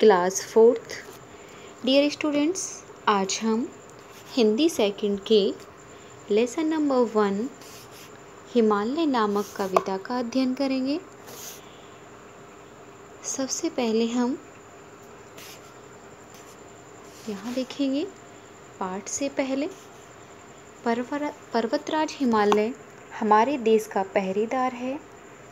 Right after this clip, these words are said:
हमारे देश की रक्षा करता है एक पहरेदार की भांति, जो हमें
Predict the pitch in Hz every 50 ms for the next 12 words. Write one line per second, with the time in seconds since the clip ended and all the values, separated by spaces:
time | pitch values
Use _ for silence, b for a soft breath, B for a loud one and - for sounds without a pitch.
0 | - - - - - - - - - - - - - - - - - - - 240
1 | 220 220 214 226 226 302 277 254 233 226 226 226 220 - - - - 220 226 233
2 | 247 - - - - - - - - - - 220 220 214 214 - - 285 277 269
3 | - 269 247 - - 269 262 240 233 247 254 269 - - - 240 240 - - 226
4 | 208 208 208 254 262 247 269 269 269 269 - 277 269 262 262 262 262 - - 277
5 | 302 - - - - - - B B B B B B B B B 240 226 - -
6 | 330 349 339 - 262 226 226 226 226 233